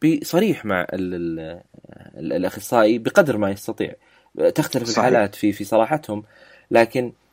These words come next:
Speaker 1: مفهوم ال-، الأشياء هذه لما يناقش مع ال-، ال-، ال-، ال-، الأخصائي، لأنه بالنهاية أنت يا مراجع،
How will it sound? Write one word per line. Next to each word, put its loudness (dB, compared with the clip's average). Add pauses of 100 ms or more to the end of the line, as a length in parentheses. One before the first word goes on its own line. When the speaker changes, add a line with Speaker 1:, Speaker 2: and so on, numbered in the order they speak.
(260)
Speaker 1:
مفهوم 6
ال-، 2
الأشياء 4
هذه 4
لما 2 (280)
يناقش 4
مع 0
ال-، -2
ال-، -2
ال-، -2
ال-، -8 (180)
الأخصائي، 2
لأنه 4
بالنهاية 4
أنت -2
يا 6
مراجع، 4